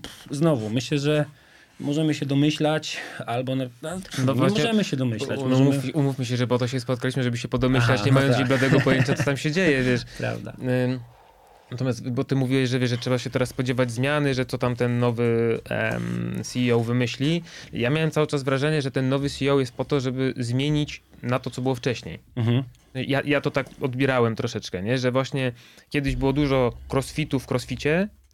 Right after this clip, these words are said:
Speaker 2: później się to troszeczkę rozwodniło na takie przygotowanie motoryczne dla starszych ludzi i kobiet w ciąży, bo tak,
Speaker 1: Mhm.
Speaker 2: bo to, bo to w zasadzie było dziewięćdziesiąt procent treści na, w ich social mediach. I,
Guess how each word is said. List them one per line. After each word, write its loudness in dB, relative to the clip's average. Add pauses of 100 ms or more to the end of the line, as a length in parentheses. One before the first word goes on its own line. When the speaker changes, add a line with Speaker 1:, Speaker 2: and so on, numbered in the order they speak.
(120)
Speaker 2:
później 0
się -8
to 0
troszeczkę -2
rozwodniło 2
na 0
takie -4
przygotowanie -2
motoryczne 0
dla -2
starszych -2
ludzi 0 (520)
i -10
kobiet 0
w -16
ciąży, 4
bo 2
tak, 2
Speaker 1:
Mhm. 4
Speaker 2:
bo -6
to, 0
bo 0
to -6
w -4
zasadzie -4
było 0
dziewięćdziesiąt -4
procent -4
treści 0
na, -2 (220)
w -8
ich -6
social -4
mediach. 0 (880)
I, 0